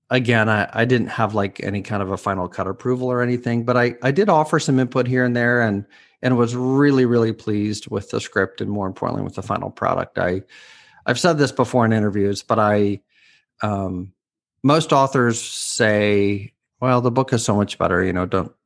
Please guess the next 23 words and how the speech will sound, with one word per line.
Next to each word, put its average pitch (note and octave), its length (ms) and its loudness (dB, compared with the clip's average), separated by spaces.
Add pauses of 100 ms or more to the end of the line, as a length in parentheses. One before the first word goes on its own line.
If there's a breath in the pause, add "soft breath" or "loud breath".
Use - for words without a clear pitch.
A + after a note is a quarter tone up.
(220)
don't G#2 160 2
go F#2+ 140 0
see - 160 -2
the F#2 80 0
movie, F#2+ 300 0
it'll F#2+ 120 0
ruin F#2 300 0
it." - 140 -8
But F2+ 140 0
I D3 120 2
actually A2+ 220 0
think G2+ 160 -4
the F#2 60 -4
movie F#2 280 2
is F2+ 240 0 (440 loud breath)
as A#2 120 4
good A#2 180 2
or G2 60 2
better F2+ 260 2
than F2+ 120 -4
the E2 80 -2
book. - 280 -6
So, - 240 -6